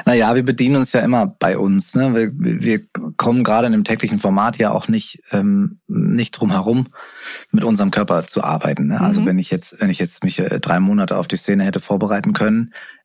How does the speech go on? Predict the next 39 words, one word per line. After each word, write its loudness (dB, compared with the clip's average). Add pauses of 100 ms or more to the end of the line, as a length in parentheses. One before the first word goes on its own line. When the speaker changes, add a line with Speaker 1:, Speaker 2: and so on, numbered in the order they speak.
Speaker 1:
dann 2
hätte 0
ich -8 (100)
noch 0
mal 2
ganz -2
anders 0
arbeiten 0
können, -2
auch, -4
äh, -2
auch -4 (200)
körperlich, -2
so. -2 (120)
Speaker 2:
Mhm. 0
Speaker 1:
Ähm, 2 (1300)
aber, 2 (340)
ähm, 4
habe 0
ich 2
ja 2
nicht, 0
weil 2
wenn 2
die 0
Szene 0
abgedreht -2
ist, -4
stehen 0
schon 0
die 0
nächsten, 0
ähm, -2
dreihundert 0
Szenen 0
an. -2
Und -2
Speaker 2:
Ja. 0
Speaker 1:
wenn, 0